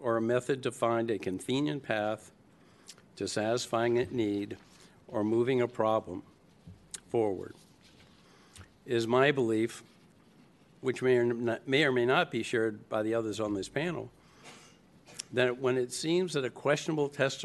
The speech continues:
when it seems when questionable testimony may be evidenced in front of this body, that it is necessary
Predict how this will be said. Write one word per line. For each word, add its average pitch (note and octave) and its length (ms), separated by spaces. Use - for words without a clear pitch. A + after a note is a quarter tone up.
when B2 140
it B2 100
seems D#3+ 280
when - 140
questionable D3 540
testimony B2+ 560
may A#2+ 240
be C3 200
evidenced A#2+ 580
in A#2 140
front B2 240
of A2+ 60
this G#2+ 100
body, A#2 480
that B2+ 220
it C#3 140
is C3 220
necessary B2+ 920